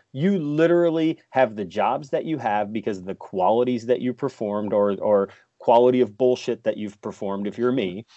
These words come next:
And that, that's a fact. These are, these are the facts of life. You bought a house based on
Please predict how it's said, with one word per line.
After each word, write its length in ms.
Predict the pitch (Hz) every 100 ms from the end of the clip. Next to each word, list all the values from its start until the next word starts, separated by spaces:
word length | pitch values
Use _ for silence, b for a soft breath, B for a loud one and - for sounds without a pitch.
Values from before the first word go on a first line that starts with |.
| b -
And 600 | 117 110 110 - - 285 - b b -
that, 240 | - -
that's 200 | 185 180
a 60 | 180
fact. 380 | - 302 - -
These 280 | 143 196 202
are, 100 | 202
these 240 | 151 190
are 140 | 202 190
the 100 | 170
facts 300 | 185 165 -
of 80 |
life. 160 | 180 139
You 160 | 117 180
bought 300 | 143 139 151
a 60 |
house 360 | 135 117 120 -
based 540 | 110 95 113 143 -
on 280 | 117 101 104